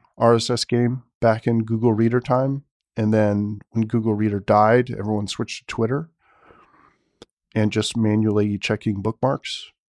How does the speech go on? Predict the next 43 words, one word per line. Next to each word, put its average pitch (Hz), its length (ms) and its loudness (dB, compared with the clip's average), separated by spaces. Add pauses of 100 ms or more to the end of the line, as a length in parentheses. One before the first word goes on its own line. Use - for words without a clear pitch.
(260)
But, 107 300 -2
uh, 98 340 -4 (100)
I 110 80 -4
think 180 220 -4
it's 202 140 -8
time 139 240 -2
to 123 60 -6
get 113 160 -4
back 110 260 -2
into 113 320 -2
it. 92 180 -8
And 104 100 -8
I've 98 80 -10
got 117 140 0
a 104 60 -2
link 104 280 -4
here 101 180 -2
to 104 460 -6 (600)
my 123 200 4
Feedly, 110 540 -6 (880)
um, 92 500 -4 (540)
which - 260 -6
you 110 60 -4
could 104 240 -4
subscribe - 460 -4
to 110 100 -2
or 98 100 -2
whatever. 101 340 -4
But 107 360 -2 (720)
the - 80 -20
point 135 260 2
is 110 120 -2
just - 260 -6
get 123 140 2
on 113 240 4
there, 104 420 -2 (800)
find 139 420 4
all 117 560 2
the 113 100 -2
things 120 280 0
that 113 100 -8
you 107 140 -2
normally 107 680 2